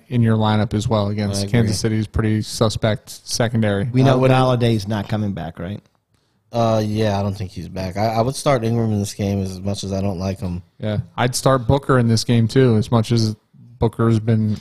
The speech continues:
Speaker 1: a thorn
Speaker 3: I,
Speaker 1: in my ass the last couple
Speaker 3: I actually
Speaker 1: weeks.
Speaker 3: tried to trade for Booker in one of our leagues because I think he's a solid, you know, he is who he is, but he's a solid, you know, running back.
Speaker 1: Yeah.
Speaker 3: So
Speaker 1: So, I, you
Speaker 2: And
Speaker 1: know,
Speaker 2: I
Speaker 1: I
Speaker 2: start Jones too.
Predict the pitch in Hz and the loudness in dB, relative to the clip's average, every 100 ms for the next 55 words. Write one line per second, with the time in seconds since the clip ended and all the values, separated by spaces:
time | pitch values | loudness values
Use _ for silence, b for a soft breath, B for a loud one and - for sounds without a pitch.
0 | - 117 127 123 120 110 117 123 - 107 | -6 -2 2 2 4 2 2 0 0 -2
1 | 104 - 135 143 127 113 123 - 120 110 | -2 0 2 4 4 2 0 2 2 2
2 | 98 135 135 117 110 104 104 - 110 - | 0 2 2 2 -2 -2 -4 -4 -4 0
3 | 104 101 107 107 107 101 101 107 104 98 | 0 2 2 2 2 2 0 -2 -2 -4
4 | - 104 98 104 98 98 - 107 110 104 | -8 -8 -4 -4 -4 -6 -2 -4 -2 -4
5 | 107 - 101 95 107 110 113 113 113 107 | -4 -6 -6 -6 -6 -6 -4 -4 -4 -4
6 | 113 - 117 117 - 123 110 110 120 101 | -4 -2 0 0 -2 -6 -4 0 0 -2
7 | 101 104 101 98 98 90 101 110 120 _ | -4 -6 -4 -4 -6 -6 -8 -10 -14 _
8 | _ B B - 110 110 135 87 73 - | _ B B -6 -2 0 0 -2 -8 -16
9 | _ _ _ _ - 104 123 - _ _ | _ _ _ _ -8 -6 -6 -10 _ _
10 | - - 156 147 - 147 147 175 170 147 | -12 -2 0 0 -6 0 0 2 4 4
11 | 151 151 160 135 143 143 110 - 147 104 | 4 4 2 4 2 2 0 -2 -4 -4